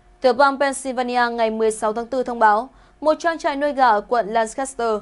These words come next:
với một phẩy bốn triệu con gà là trang trại đầu tiên ở bang này phát hiện bệnh cúm gia cầm độc lực cao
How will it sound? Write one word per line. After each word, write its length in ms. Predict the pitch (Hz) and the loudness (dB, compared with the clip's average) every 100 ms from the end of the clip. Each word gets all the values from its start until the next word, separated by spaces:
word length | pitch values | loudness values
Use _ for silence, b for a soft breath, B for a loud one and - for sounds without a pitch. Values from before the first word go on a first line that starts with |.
| 190 b | -8 b
với 200 | 208 262 | 0 2
một 380 | 294 339 302 285 | 2 0 -2 -2
phẩy 160 | 277 220 | -2 -2
bốn 280 | 202 220 262 | 2 0 0
triệu 160 | 294 | -4
con 240 | - 254 233 | -2 -2 0
gà 180 | 226 | 0
là 180 | 208 214 | 2 -2
trang 200 | 208 233 | -2 -6
trại 180 | 220 226 | -6 -4
đầu 200 | 208 214 | 0 0
tiên 220 | 208 240 | 2 0
ở 80 | 208 | 2
bang 200 | 214 226 | 0 0
này 240 | 226 208 185 B _ | 0 0 -4 B _
phát 200 | 339 359 | 0 2
hiện 220 | 339 254 | 0 0
bệnh 160 | 262 247 | -2 -2
cúm 240 | - 247 | -6 -6
gia 120 | 262 | -6
cầm 320 | 277 254 220 208 | -2 -2 0 0
độc 140 | 214 | 0
lực 160 | 214 214 | 0 0
cao 280 | 233 220 | 2 2